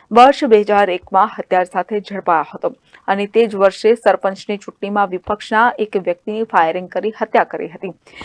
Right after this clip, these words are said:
તે ગુનામાં તેને વર્ષ બે હજાર અગિયારમાં આજીવન કેદની સજા થઈ હતી. પોલીસે વધુમાં જણાવ્યું હતું કે સુરત ક્રાઇમ બ્રાન્ચ પોલીસના પ્રવીણસિંહ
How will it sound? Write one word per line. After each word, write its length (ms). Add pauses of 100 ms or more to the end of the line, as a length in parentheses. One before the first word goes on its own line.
(160)
તે 80
ગુનામાં 440
તેને 180
વર્ષ 420
બે 80
હજાર 300
અગિયારમાં 600 (280)
આજીવન 440
કેદની 400
સજા 320
થઈ 240
હતી. 260 (300)
પોલીસે 320
વધુમાં 440
જણાવ્યું 480
હતું 180
કે 200 (360)
સુરત 300
ક્રાઇમ 280
બ્રાન્ચ 420 (460)
પોલીસના 560
પ્રવીણસિંહ 720